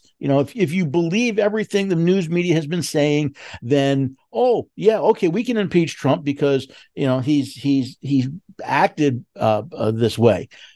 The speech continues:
But it was all based on lies. It was a self, it was a circular lie, uh, situation where, you know, they were, the, the, the Democrats in many cases were leaking information to the press.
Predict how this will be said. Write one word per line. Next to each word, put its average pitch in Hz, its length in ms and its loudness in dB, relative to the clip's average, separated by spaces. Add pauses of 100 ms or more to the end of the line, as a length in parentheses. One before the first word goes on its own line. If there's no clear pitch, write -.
(500)
But 156 80 0
it 156 40 4
was 151 100 0
all 190 180 4
based 165 380 -2
on 131 180 0
lies. 151 360 0
It 156 40 2
was 135 140 2
a 131 40 0
self, 165 440 0 (180)
it 156 60 2
was 143 100 2
a 135 80 2
circular 202 600 0
lie, 175 500 2 (360)
uh, 131 140 0
situation 135 600 2
where, 123 320 0 (180)
you 127 120 2
know, 123 80 2 (100)
they 147 140 4
were, 135 200 0 (220)
the, 131 220 0
the, 135 360 0
the 123 400 0 (220)
Democrats 160 640 0
in 165 80 -2
many 165 160 0
cases 170 420 0 (200)
were 131 120 2
leaking 160 420 0
information 151 580 0
to 139 100 2
the 123 100 0
press. 196 500 -2